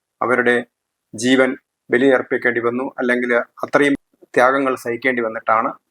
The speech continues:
നമുക്ക് ഇങ്ങനെ ഒരു സ്വാതന്ത്ര്യം ലഭിച്ചത്. പക്ഷെ സ്വാതന്ത്ര്യത്തിന് നമ്മൾ ഏറ്റവും കൊടുക്കേണ്ടി വന്ന വില എന്ന് പറയുന്നത് നമ്മുടെ രാജ്യത്തിന്റെ വിഭജനമായിരുന്നു. അത് ശരിക്കും നമുക്ക്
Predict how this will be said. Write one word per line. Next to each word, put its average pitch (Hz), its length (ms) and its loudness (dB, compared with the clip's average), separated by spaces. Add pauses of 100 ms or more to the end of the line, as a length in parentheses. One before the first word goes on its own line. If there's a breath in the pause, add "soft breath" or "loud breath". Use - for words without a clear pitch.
(160)
നമുക്ക് 110 240 -4
ഇങ്ങനെ 110 220 -4
ഒരു 110 80 -2
സ്വാതന്ത്ര്യം 110 560 -4
ലഭിച്ചത്. - 380 -10 (680 soft breath)
പക്ഷെ - 300 0
സ്വാതന്ത്ര്യത്തിന് 165 720 2 (140)
നമ്മൾ 139 360 2
ഏറ്റവും 165 720 0 (500)
കൊടുക്കേണ്ടി 139 460 2
വന്ന 127 380 0 (280)
വില 139 260 4
എന്ന് 139 280 -2
പറയുന്നത് 113 580 -4 (200)
നമ്മുടെ 123 300 2
രാജ്യത്തിന്റെ 120 680 0
വിഭജനമായിരുന്നു. 120 800 0 (1400)
അത് 196 380 4
ശരിക്കും 175 420 4
നമുക്ക് 143 280 2